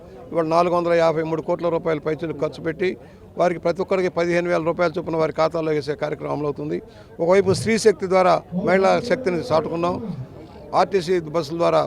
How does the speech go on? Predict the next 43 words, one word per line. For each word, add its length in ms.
ఉచితంగా 340
ప్రయాణం 300
చేసే 200
కార్యక్రమాన్ని 560
భారతదేశంలో 540
ఎక్కడా 180
లేని 220
విధంగా 240
అమలు 220
చేస్తా 200
ఉన్నాం. 240
అదేవిధంగా 520
నాలుగు 280
వేల 160
రూపాయలు, 340
ఆరు 180
వేల 140
రూపాయలు, 280
పదివేల 340
రూపాయలు, 300
పదిహేను 300
వేల 100
రూపాయల 300
రకాల 220
ఇరవై 280
నాలుగు 260
రకాల 280
పెన్షన్లని 580
అరవై 220
ఐదు 120
లక్షల 220
మందికి 300
ఒకే 240
తారీఖు, 280
ఒకటో 240
తారీఖు 280
కల్లా 180
ఇచ్చే 200
కార్యక్రమం 300
అమలవుతోంది. 500
తల్లికి 300
వందనం 300
కింద 140